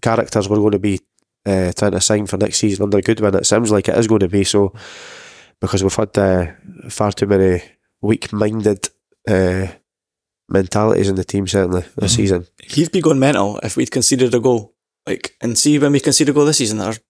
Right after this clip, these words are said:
Speaker 3: well, every single player just puts their head down and walks back. No one shouts at anyone or anything like that. It's
Speaker 2: Yeah.
Speaker 3: just accepting of it.
Speaker 2: Mm-hmm.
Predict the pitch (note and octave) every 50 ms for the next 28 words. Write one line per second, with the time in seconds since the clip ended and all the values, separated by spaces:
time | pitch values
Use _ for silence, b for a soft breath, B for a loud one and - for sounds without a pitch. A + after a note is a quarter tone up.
0 | _ _ _ _ _ - G2+ G2 - - - - - - - - A2+ - G#3 E3
1 | - - D#3 D3+ C#3 - D3 C3 A#2 B2 G#2+ - C#3 - - B2+ A2+ B2+ B2 A#2+
2 | A2+ G#2+ A2 A2+ G#2 - - - A2+ G#2+ - - - - C3 C#3 C#3 C#3+ C#3 B2+
3 | - B2+ B2 - - - B2+ B2+ C3 B2 A#2+ A#2 A#2 A2 A#2+ A#2+ A#2 - A#2 A2
4 | F#2+ - - - - - - C3 A2+ F2+ E2+ - - - - - - C3+ B2 -
5 | - B2 A#2 G#2+ - - - _ - G2 F2 D#2+